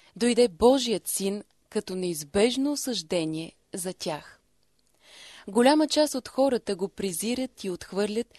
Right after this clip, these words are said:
презираха го и го отхвърляха и тогава, но за Божието сърце на земята нямаше нищо по-ценно,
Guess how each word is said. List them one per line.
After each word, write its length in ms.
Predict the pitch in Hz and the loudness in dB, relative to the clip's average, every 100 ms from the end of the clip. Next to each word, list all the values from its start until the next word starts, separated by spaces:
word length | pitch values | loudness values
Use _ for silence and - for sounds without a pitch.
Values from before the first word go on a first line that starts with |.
| - - _ - | -20 -20 _ 0
презираха 720 | 208 196 170 254 294 - 285 | 2 2 2 2 0 -2 -6
го 280 | 247 294 - | -4 -6 -6
и 100 | 214 | -8
го 180 | 196 170 | -6 -6
отхвърляха 760 | 175 - - 180 247 247 247 - | -6 -8 -4 0 0 -2 -6 -6
и 120 | 196 | -8
тогава, 600 | - 190 160 196 208 226 294 _ _ _ - | -8 -6 0 0 0 -4 -6 _ _ _ -4
но 260 | 226 233 | -2 0
за 200 | 185 190 | -2 -4
Божието 540 | 151 226 277 311 302 254 | 0 0 0 -2 -2 -6
сърце 460 | - 202 - 220 | -4 -6 -4 -6
на 140 | 226 196 | -4 -6
земята 460 | 190 190 226 226 | -6 -4 -4 -4
нямаше 440 | 202 220 220 208 196 | -4 -4 -4 -4 -4
нищо 520 | 202 254 311 - 269 | 0 0 0 -2 -8
по-ценно, 800 | - 208 - - 196 165 151 | -6 -8 -6 -4 -2 -2 -4